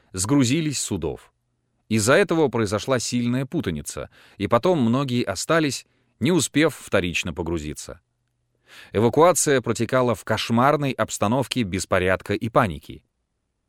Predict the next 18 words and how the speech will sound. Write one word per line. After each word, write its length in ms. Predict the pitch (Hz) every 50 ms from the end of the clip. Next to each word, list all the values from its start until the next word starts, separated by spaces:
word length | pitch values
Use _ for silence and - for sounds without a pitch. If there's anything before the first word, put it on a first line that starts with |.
| _ _
Врангель 540 | - 90 98 117 120 117 113 104 131 135 131
Первый 400 | 120 - 226 196 127 92 87 80
показал 440 | - 95 - 92 - - 127 127 113
пример 380 | - 98 95 92 92 87 78 -
тому, 360 | - 95 117 180 208 170 - _ _ _ _ _ _ _ -
переехал 540 | - 123 123 123 127 160 143 - 127 117 110
из 160 | - 110 -
своего 400 | - 110 104 104 98 90 95 98
дома 260 | 104 127 127 113 98
в 60 | 92
гостиницу 680 | 87 101 95 - - 135 139 131 117 - - 120 117 -
у 120 | - 110 90
самой 440 | - - 110 107 113 120 120 117
Графской 480 | 92 90 92 87 80 - - - 113 117
пристани, 540 | - 160 160 110 - - 85 73 69 65 - _ - _ _ -
чтобы 340 | - - 117 101 107 110
иметь 220 | 110 107 107 98 -
возможность 760 | 98 98 90 90 127 175 180 135 147 143 123 - - -